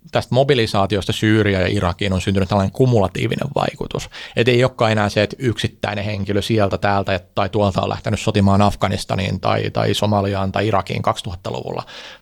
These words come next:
vaan se, että siis yhtäkkiä meillä oli ihminen, joka päätti lähteä Syyriaan, sen jälkeen sen lähipiiristä lähti yksi, kaksi, kolme tyyppiä, sen jälkeen nähtiin, että niin kuin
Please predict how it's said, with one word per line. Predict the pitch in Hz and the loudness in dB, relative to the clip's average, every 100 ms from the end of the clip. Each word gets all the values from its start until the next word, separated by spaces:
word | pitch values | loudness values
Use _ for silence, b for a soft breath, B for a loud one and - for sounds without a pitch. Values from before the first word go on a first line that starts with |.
| - | -2
vaan | 113 104 | 0 0
se, | 120 107 | 0 -2
että | - | -2
siis | 104 | -4
yhtäkkiä | 127 - 110 123 | -4 -4 -4 0
meillä | 107 101 104 | 0 0 -2
oli | 98 104 - _ _ _ - | -4 -4 -6 _ _ _ -6
ihminen, | 165 - 117 104 | -4 0 2 4
joka | 95 95 | 2 0
päätti | 95 - - | -4 -6 -14
lähteä | - - - | -16 -18 -14
Syyriaan, | - 202 190 110 107 98 98 B B | -4 0 2 2 -2 -2 -4 B B
sen | - 131 127 | -2 0 2
jälkeen | 110 95 113 | 0 -2 -6
sen | 107 110 | -2 0
lähipiiristä | 127 117 104 101 - 104 | 0 0 -2 -4 -4 -8
lähti | 101 120 | -6 -6
yksi, | 117 - | -6 -4
kaksi, | 85 - | -6 -2
kolme | 160 190 143 | 0 2 2
tyyppiä, | 120 113 - - 117 110 B B | 2 0 0 -2 -2 -2 B B
sen | - 120 | 0 2
jälkeen | 113 - 107 | 2 0 -2
nähtiin, | 107 98 107 | -2 -4 -6
että | 101 95 101 | -6 -6 -6
niin | 123 92 | -6 -6
kuin | 95 104 | -6 -10